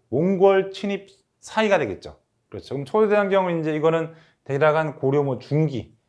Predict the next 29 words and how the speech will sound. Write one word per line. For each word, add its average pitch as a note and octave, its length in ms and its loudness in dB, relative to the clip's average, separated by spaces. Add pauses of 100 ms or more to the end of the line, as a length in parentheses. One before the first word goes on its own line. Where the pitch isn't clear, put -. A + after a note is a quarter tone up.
(500)
예, F2+ 380 -16 (160)
예, E2+ 200 -18 (100)
때, C#3 200 -4
때가 A2 200 -8
됐고, E3 580 -4 (260)
이거는 F3+ 480 4
이제, A#2 520 0
이제 G2+ 360 -6
몽골의 E3 380 2
침입이니까 B2+ 460 -6
모신 D#3+ 520 -2
정권 D3 340 -4
아니겠습니까? G2+ 800 -10
그래서 B2 420 -10 (320)
이 D3+ 240 -8
사이를 E3+ 1000 -6
묻고 A2 300 -8
있네요. D#3+ 260 -8 (420)
근데 F3 120 -10
답은 D3+ 360 0
쉽게 - 240 -6
나왔어요. G2 500 -4 (160)
답은 F3+ 600 -2 (180)
바로 A#2 200 -12
삼 G3+ 220 -4
번이 G3 180 4
되겠습니다. E2+ 460 -12
삼 G#2 120 -14
번. F3 280 -6